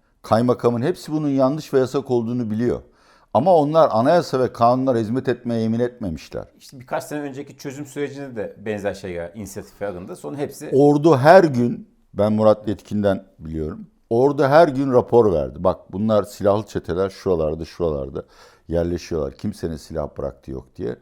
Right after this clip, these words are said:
Speaker 1: Ve acısını yine Kürtler çekti. Adamdaki terbiyesizliğe bak. "Biz savaş kaybetmedik ki bize af yasası çıkartacaksın." diyor.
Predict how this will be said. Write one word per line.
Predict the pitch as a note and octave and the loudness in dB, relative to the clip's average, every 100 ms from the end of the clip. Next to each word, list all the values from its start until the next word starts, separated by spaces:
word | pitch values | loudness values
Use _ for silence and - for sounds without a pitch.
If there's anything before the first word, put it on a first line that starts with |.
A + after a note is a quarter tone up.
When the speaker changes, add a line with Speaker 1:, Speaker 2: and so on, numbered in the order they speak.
| _ _ | _ _
Speaker 1:
Ve | C#2+ | -10
acısını | E2 D#2+ - A2+ | -10 -10 -8 -6
yine | G#2 F#2+ | -6 -8
Kürtler | - E2 _ D#2+ D2+ | -10 -20 _ -12 -12
çekti. | - - _ - - _ _ | -14 -18 _ -20 -20 _ _
Adamdaki | D#2 G#2+ A3+ A#2 - | -8 -6 -6 -8 -2
terbiyesizliğe | A#2+ A#2+ B2+ A#2 A2+ A#2 E3+ | 0 0 -6 -8 -14 -8 -6
bak. | E3+ - F#2+ | -6 -8 -12
"Biz | |
savaş | - A2 A#2 A2 | -2 0 0 -2
kaybetmedik | A2+ A#2+ D3 - D3+ F3 - | -2 -2 -2 -8 -10 -10 -10
ki | A#2+ | -8
bize | G2 | 0
af | F2+ - | 0 0
yasası | E2 - D#2 - | -12 -10 -14 -14
çıkartacaksın." | - C#2+ - - _ B1+ A#1+ | -10 -10 -10 -20 _ -20 -18
diyor. | - | -18